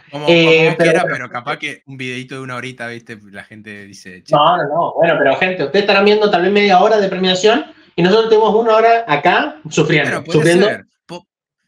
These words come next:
Speaker 1: podemos, si no, subir el, para miembros, el, el, el crudo, el crudo de la grabación de mi-, de, de los premios.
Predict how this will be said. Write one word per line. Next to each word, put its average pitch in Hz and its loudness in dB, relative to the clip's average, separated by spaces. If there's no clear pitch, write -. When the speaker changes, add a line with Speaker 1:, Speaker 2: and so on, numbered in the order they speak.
Speaker 1:
podemos, 196 -8
si 190 -8
no, 226 -8
subir 208 -8
el, 135 -6
para 131 -6
miembros, 185 -8
el, 120 -12
el, 110 -14
el 110 -18
crudo, 135 -10
el 113 -16
crudo 175 -8
de 123 -8
la 113 -6
grabación 110 -10
de 120 -12
mi-, 127 -16
de, 104 -14
de 104 -16
los 104 -18
premios. 98 -16